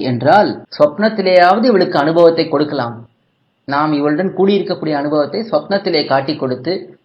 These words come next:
இவளை தரித்திருக்கும்படி செய்யலாம் என்று எம்பெருமான் பார்த்தான். அதனாலே தான் இந்த வாரணமாயிரம் பதிகம் என்பதே வந்தது.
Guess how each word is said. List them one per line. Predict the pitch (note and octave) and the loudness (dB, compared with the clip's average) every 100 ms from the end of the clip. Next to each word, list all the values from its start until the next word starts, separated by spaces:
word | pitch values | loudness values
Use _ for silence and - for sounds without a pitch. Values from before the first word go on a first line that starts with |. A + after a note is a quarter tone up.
| _ | _
இவளை | D#3 F3 A3+ | -4 0 0
தரித்திருக்கும்படி | D#3 D3 G3+ G3 F3 D3+ C3+ | 2 2 2 0 0 -4 -2
செய்யலாம் | G3 C#3 C#3 B2 C3+ C#3 | -2 -2 -2 0 0 0
என்று | C3+ C3+ | -4 -2
எம்பெருமான் | - F3+ F3 D#3 D3+ C#3 | 0 2 2 2 -2 -4
பார்த்தான். | A#2+ A2+ B2 A#2+ | -8 -8 -10 -10
அதனாலே | - C#3+ F#3+ E3+ D3 | -6 -4 -2 -2 -2
தான் | A3+ | -2
இந்த | A3+ | 0
வாரணமாயிரம் | C#3+ C#3 D3+ C#3+ C3+ C3+ | 0 0 -2 -2 -2 -2
பதிகம் | C3 C3 C3+ D#3+ | -4 -4 -4 -4
என்பதே | C3+ B2+ D#3+ C4 - - _ _ | -6 -6 -4 -4 -6 -20 _ _
வந்தது. | C3+ C#3 B2+ C#3 | -2 0 -2 0